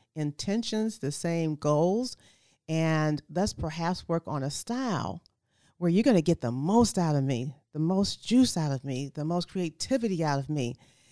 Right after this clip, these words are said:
and I've got a plan. And if that doesn't work, you'll do what a lot of employees, unfortunately, are doing. The research is showing sixty percent, sixty-two percent of your best workers may be leaving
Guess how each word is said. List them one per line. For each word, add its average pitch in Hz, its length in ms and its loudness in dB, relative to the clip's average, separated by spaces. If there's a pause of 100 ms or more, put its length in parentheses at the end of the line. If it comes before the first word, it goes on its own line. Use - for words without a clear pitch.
(120)
and 165 100 -6
I've 220 200 0
got 185 180 0
a 185 60 -2
plan. 151 400 -4 (1080)
And 202 160 2
if 254 140 4
that 381 240 4
doesn't 381 400 4
work, 320 340 8 (140)
you'll 214 180 4
do 214 240 0
what 233 200 6 (400)
a 196 120 -2
lot 156 320 4
of 185 60 2
employees, 170 500 2
unfortunately, 165 540 0
are 196 60 2
doing. 220 360 2
The - 80 0
research 185 420 0
is 254 120 -2
showing 240 460 -4
sixty 196 600 -4
percent, 214 520 -6
sixty-two 190 520 -6
percent 208 400 -2
of 175 100 -4
your 156 160 0
best 151 340 -2
workers 175 380 -2
may 151 300 0
be 262 200 -2
leaving 220 680 0